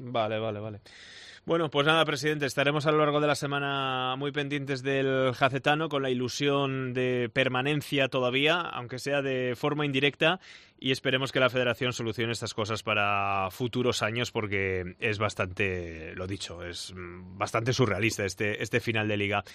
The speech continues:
Presidente, enhorabuena por esta remontada y ojalá se pueda cumplir ese sueño de permanencia.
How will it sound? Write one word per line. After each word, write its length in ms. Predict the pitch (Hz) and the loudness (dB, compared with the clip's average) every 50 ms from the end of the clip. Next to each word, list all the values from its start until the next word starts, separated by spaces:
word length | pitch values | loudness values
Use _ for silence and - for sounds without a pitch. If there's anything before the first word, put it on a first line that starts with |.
| - - - - | -20 -18 -12 -8
Presidente, 400 | 135 131 - 156 156 160 151 151 | -6 -2 2 2 2 4 2 2
enhorabuena 480 | 143 143 143 139 139 147 156 165 170 | 2 6 6 6 8 8 6 6 6
por 140 | 151 165 165 | 4 4 0
esta 200 | 151 - 175 160 | 2 4 4 4
remontada 640 | 156 151 156 156 151 147 - 156 151 156 165 165 160 - - - _ _ | 4 4 2 2 0 2 2 2 4 6 4 4 2 -2 -12 -20 _ _
y 80 | - 131 | -4 -4
ojalá 280 | 139 - 170 156 160 147 | -2 0 2 2 2 2
se 140 | - 156 | 0 -2
pueda 320 | 131 139 147 147 147 139 131 | -2 0 2 4 4 4 4
cumplir 360 | - 147 135 127 143 151 143 | 2 -2 -2 0 -2 -2 -2
ese 120 | 123 147 | -4 -6
sueño 320 | 135 - 147 139 139 139 135 | -6 -2 -2 0 0 2 2
de 80 | 131 | 2
permanencia. 680 | 123 131 123 123 113 107 98 92 98 101 90 82 78 | 2 2 2 2 2 2 0 -2 -4 -4 -6 -6 -8